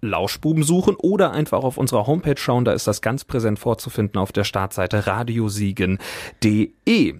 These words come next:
Und dann würde ich sagen, lernen wir jetzt die Laura mal ein bisschen näher kennen. Wir haben uns schon aufs Du geeinigt. Das machen wir mit jedem Gast. Wir bieten es zumindest an. Du hast gesagt,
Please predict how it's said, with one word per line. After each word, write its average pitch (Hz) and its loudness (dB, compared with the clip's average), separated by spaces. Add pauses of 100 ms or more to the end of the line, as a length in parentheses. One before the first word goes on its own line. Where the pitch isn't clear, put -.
(240)
Und 123 2
dann 127 0 (140)
würde 131 4
ich 110 0
sagen, 113 0 (140)
lernen 170 2
wir 151 6
jetzt 143 2
die 131 2
Laura 117 2
mal 120 0
ein 110 -2
bisschen 127 0
näher 101 2
kennen. 139 4 (240)
Wir - 2
haben 180 4
uns 233 2
schon 180 0
aufs 139 -2
Du 190 6
geeinigt. 226 -2
Das 131 -4
machen 165 0
wir 143 2
mit 123 0
jedem 170 4
Gast. 170 0
Wir 131 0
bieten 165 -2
es 143 -2
zumindest 113 2
an. 202 0
Du 170 2
hast 151 -4
gesagt, 147 0